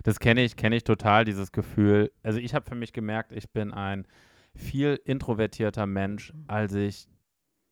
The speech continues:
Speaker 1: mein ganzes Leben, seitdem ich irgendwie trinke, fünfzehn, sechzehn, ich gedacht habe, ich bin ein extrovertierter Mensch, der Partys liebt. Und ehrlicherweise konnte ich die Partys nur ertragen mit Alkohol und Speed. Und jetzt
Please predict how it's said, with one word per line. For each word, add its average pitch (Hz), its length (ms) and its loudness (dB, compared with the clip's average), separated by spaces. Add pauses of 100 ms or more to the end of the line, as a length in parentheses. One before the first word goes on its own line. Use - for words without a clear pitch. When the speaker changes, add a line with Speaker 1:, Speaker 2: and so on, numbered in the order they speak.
(580)
Speaker 1:
mein 120 300 -16
ganzes - 500 -16
Leben, 90 420 -8
seitdem 110 300 -10
ich 90 180 -14
irgendwie 90 340 -12
trinke, 95 540 -14 (680)
fünfzehn, - 440 -10
sechzehn, 92 520 -10 (460)
ich - 60 -20
gedacht - 420 -8
habe, 110 200 -2
ich 113 120 -6
bin 101 720 -6
ein - 40 -10
extrovertierter 107 720 -2
Mensch, 98 300 0
der 104 240 0
Partys 127 560 0
liebt. 98 420 -6 (260)
Und 101 140 -2
ehrlicherweise 107 560 0
konnte 107 220 -4
ich - 40 -18
die 107 100 -6
Partys 107 440 -6
nur 104 340 0
ertragen 101 960 -6 (640)
mit 104 400 -4
Alkohol 101 360 -4
und 95 140 -4
Speed. - 380 -12
Und 95 120 -6
jetzt - 300 -12